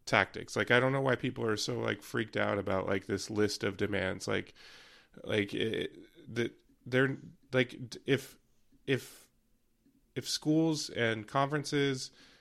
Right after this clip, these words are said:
uh, went, got into some sort of, uh, good faith negotiation, I'm, I'm guessing the players wouldn't boycott en masse. Like, they wouldn't do it because they'd, they'd feel like they're being hurt.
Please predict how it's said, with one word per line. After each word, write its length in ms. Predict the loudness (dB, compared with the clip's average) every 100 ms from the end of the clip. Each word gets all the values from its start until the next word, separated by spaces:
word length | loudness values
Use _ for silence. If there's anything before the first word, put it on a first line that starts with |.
| _ -4
uh, 400 | -2 0 -2 -4 -8 _ _ _
went, 400 | -4 2 2 2
got 220 | 2 4
into 300 | 4 2 -4
some 220 | -4 -4 -4
sort 260 | -2 0
of, 240 | 2 0 -6 -20 -20 _ -2
uh, 400 | 2 2 2 0 -6 -18 -20 _ 0
good 240 | 2 2
faith 340 | 4 4 4 -2
negotiation, 920 | 2 2 2 0 0 0 -4 -4 -6 _ _ _ _ _ _ _ 0
I'm, 280 | 2 0 -6 -14 -20 -20 -20 -14 -8
I'm 120 | -2
guessing 360 | 0 0 -2
the 60 | -2
players 720 | 0 2 4 4 2 -2 -6 -4
wouldn't 500 | 0 0 0 -6 -10 _ _ -20 -16 0
boycott 560 | 2 4 4 2 2 -2
en 200 | -2 0
masse. 460 | 0 -2 -4 -8 -12 0
Like, 180 | 0 2
they 120 | 2
wouldn't 260 | 2 0
do 160 | 0 0
it 160 | -2 -8 -8
because 380 | -4 2 2 2
they'd, 280 | -2 -4 -2
they'd 180 | 0 0
feel 200 | 2 2
like 140 | 2
they're 100 | -2
being 280 | -4 -4 -4
hurt. 280 | -6 -8